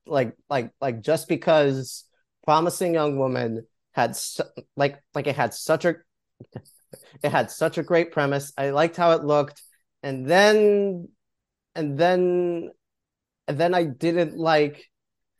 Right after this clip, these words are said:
how exactly it ended. Like, I'm very mixed up. I, I'm very mixed about that movie. How about you?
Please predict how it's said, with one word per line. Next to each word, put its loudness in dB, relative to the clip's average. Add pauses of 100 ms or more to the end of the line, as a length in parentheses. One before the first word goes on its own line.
(100)
how 4 (140)
exactly -4 (480)
it -4
ended. 0 (140)
Like, -2
I'm -2
very 2
mixed -2
up. -6 (140)
I, -6
I'm -2
very 4
mixed -2
about 0
that -4
movie. -4
How 2
about 2
you? -6